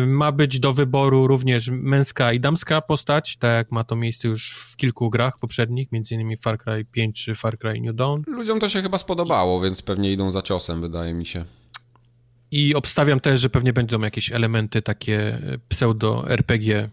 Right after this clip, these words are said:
Speaker 1: bo, bo Ubisoft sobie to już testuje od jakiegoś czasu w swoich grach, czyli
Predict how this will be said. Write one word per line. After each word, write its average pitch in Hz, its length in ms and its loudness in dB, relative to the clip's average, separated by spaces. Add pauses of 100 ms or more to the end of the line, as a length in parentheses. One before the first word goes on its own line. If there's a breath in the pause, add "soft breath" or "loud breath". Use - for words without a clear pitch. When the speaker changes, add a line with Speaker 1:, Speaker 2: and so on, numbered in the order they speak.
Speaker 1:
bo, 113 300 -2
bo 110 140 -4
Ubisoft 113 540 -2
sobie 110 200 -2
to 113 100 -2
już 107 120 -2
testuje 110 420 0
od 107 60 -6
jakiegoś 107 300 -4
czasu 110 240 -4
w - 60 -12
swoich 113 300 -8
grach, 113 240 -6
czyli 110 300 -10